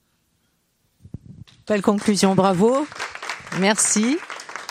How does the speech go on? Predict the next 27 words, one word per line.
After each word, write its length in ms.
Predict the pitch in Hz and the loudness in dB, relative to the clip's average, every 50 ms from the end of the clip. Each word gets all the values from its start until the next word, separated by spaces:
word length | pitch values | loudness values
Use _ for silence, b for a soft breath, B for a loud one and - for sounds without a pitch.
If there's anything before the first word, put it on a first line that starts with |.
| - - - | -8 -2 0
Bon, 160 | 214 208 220 | 2 2 2
c'est 360 | 208 - 254 240 240 226 - | 4 4 4 2 4 4 4
ainsi 260 | 262 269 - - 277 | 4 4 4 2 4
qu'on 140 | 269 - 262 | 4 4 4
va 140 | 233 247 247 | 4 4 4
conclure, 580 | - 254 247 233 - - 240 247 254 254 214 | 4 2 0 0 0 0 0 2 2 4 4
euh, 200 | 220 214 214 208 | 4 4 2 2
cette 300 | 214 - - 220 220 - | 2 2 2 0 2 2
émission. 800 | 233 233 220 220 214 196 - - - 214 220 226 240 277 320 359 - B B B B B B B - | 0 2 2 2 0 0 0 2 2 2 2 2 2 0 0 -2 -2 B B B B B B B 0
Euh, 180 | 202 196 196 202 | 2 2 2 2
vous 120 | 175 214 | 2 2
n'avez 300 | 208 208 214 214 220 214 190 - _ _ _ _ _ _ _ _ _ _ _ _ - - | 2 4 4 4 2 2 0 -4 _ _ _ _ _ _ _ _ _ _ _ _ -2 0
quelque 260 | - 233 208 - 254 | 0 2 2 2 2
chose 220 | 233 - 254 240 | 2 2 0 2
peut-être 320 | - 240 233 - 240 226 - | 2 0 2 2 2 2 2
à 100 | 226 220 | 2 4
rajouter, 880 | 208 226 233 208 214 226 220 - - 254 254 262 277 285 285 269 254 | 4 4 4 2 0 -2 -2 -2 -2 0 2 2 2 2 2 2 2
euh, 420 | 226 202 202 196 196 196 196 190 185 | 2 2 2 2 2 2 2 0 0
l'une 260 | 185 202 226 226 226 | 2 2 2 2 2
de 120 | 208 233 | 2 2
nos 260 | 220 208 220 220 196 226 | 2 2 0 2 2 2
invitées ? 640 | 220 220 196 220 220 - - 240 240 254 277 339 B B B B B B B B B B B B B - | 2 2 0 -2 -2 -2 0 0 2 2 0 0 B B B B B B B B B B B B B 0
Euh, 680 | 196 185 185 190 190 185 185 185 185 185 185 185 185 170 | 0 2 2 2 2 2 0 0 2 2 2 0 0 0
bah, 460 | 175 170 160 156 147 170 180 190 190 190 | -2 -4 -6 -2 0 2 2 4 4 2
en 120 | 190 202 | 0 0
tout 160 | - - 202 | -2 -4 -2
cas, 180 | - - 208 | 0 0 0